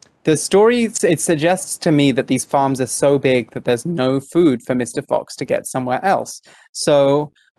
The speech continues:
because, you know, people, we take up so much space, we have big cities and factories and farms everywhere, eventually we're gonna force those animals to not have anything to eat.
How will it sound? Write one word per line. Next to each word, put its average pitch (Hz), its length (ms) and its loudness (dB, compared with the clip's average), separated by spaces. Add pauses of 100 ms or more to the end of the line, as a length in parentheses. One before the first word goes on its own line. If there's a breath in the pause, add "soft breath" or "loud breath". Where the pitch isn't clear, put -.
(120)
because, 185 680 2
you 156 140 2
know, 131 160 2
people, 156 400 0
we 131 100 0
take 151 260 -4
up - 120 0
so 143 220 -2
much - 220 -4
space, 143 500 0
we 131 100 0
have 123 240 -4
big 135 220 0
cities 131 680 -4
and 120 120 -8 (120)
factories 131 680 -4
and 123 140 -10
farms 131 400 0
everywhere, 135 540 0 (300 loud breath)
eventually 147 720 -2
we're 143 140 2
gonna 147 180 0
force 160 340 -2
those 143 220 0
animals 123 420 -2
to 131 80 -6
not 123 240 -4
have 120 280 -8
anything 127 420 -6
to - 120 -14
eat. 147 280 -6